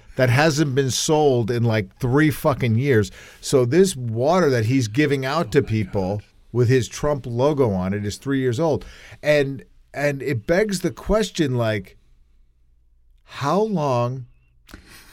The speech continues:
Speaker 1: do people remain asleep before it becomes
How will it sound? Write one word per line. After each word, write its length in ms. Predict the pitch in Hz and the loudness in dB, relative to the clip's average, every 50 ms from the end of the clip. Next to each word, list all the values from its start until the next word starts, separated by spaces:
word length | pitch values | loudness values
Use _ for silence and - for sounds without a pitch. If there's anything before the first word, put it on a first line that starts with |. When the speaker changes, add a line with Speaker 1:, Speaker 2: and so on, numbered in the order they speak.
| - _ - _ _ _ _ _ _ _ _ _ _ _ _ - | -20 _ -20 _ _ _ _ _ _ _ _ _ _ _ _ 0
Speaker 1:
do 140 | 147 151 | 0 0
people 440 | 123 - - 160 180 185 190 196 190 165 | 2 2 2 2 2 4 6 4 6 6
remain 720 | 156 147 135 131 127 123 131 143 160 175 185 185 180 180 | 4 2 2 0 0 0 0 0 2 4 4 4 4 2
asleep 800 | - - - - - - - - 180 180 151 131 95 - - - - _ _ _ _ _ _ _ - | 0 -4 -8 -8 -8 -8 -2 0 2 2 2 2 0 -4 -10 -20 -20 _ _ _ _ _ _ _ 0
before 420 | 131 135 127 131 - 147 151 151 151 | 2 2 2 2 0 0 0 0 0
it 100 | 117 131 | 0 -2
becomes 640 | 147 127 - - - 135 135 135 139 131 113 110 | -4 -4 -4 -4 -2 0 0 0 -2 -4 -6 -6